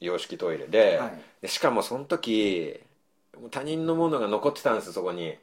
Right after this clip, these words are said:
Speaker 2: あー。
Speaker 1: 中に。で、もう、もう見たくもない状況だったんですけど、その中に出さなきゃ、バーって吐かなきゃいけないわけでしょ。
Speaker 2: はい。
Speaker 1: でも結局、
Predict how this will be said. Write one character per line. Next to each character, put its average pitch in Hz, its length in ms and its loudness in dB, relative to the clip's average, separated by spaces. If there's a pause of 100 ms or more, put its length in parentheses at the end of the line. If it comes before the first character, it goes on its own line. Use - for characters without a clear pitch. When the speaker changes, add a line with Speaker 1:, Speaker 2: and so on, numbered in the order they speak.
Speaker 2:
あ 117 260 -6
ー。 - 20 -4
Speaker 1:
中 90 220 -6
に。 76 260 -10 (960)
で、 110 140 4
も 90 880 -2
う、 - 40 -20
も 113 80 -8
う - 20 -6
見 117 160 -8
た 123 120 -4
く 110 100 -6
も 98 120 -4
な 92 140 -4
い 87 80 -4
状 90 160 -10
況 90 120 -10
だ 92 80 -4
っ 87 100 -8
た 85 100 -8
ん 80 80 -6
で - 40 -12
す - 80 -18
け 98 60 -12
ど、 90 80 -6
そ 104 140 -8
の 104 80 -4
中 107 240 -4
に 80 80 -8
出 76 100 -2
さ 101 120 -6
な 90 100 -4
き 80 120 -8
ゃ、 71 200 -6 (160)
バ 82 120 -8
ー - 40 -8
っ - 20 -14
て - 60 -12
吐 98 140 -6
か 101 80 0
な 90 80 -4
き 76 80 -8
ゃ - 20 -4
い 71 60 -8
け 80 100 -8
な 80 100 -8
い 78 280 -10
わ 78 100 -4
け 76 80 -6
で 67 80 -10
し - 80 -12
ょ。 82 80 -4
Speaker 2:
は 80 60 -2
い。 - 40 -18 (440)
Speaker 1:
で 117 80 -4
も 95 100 -4
結 - 220 -12
局、 123 380 -10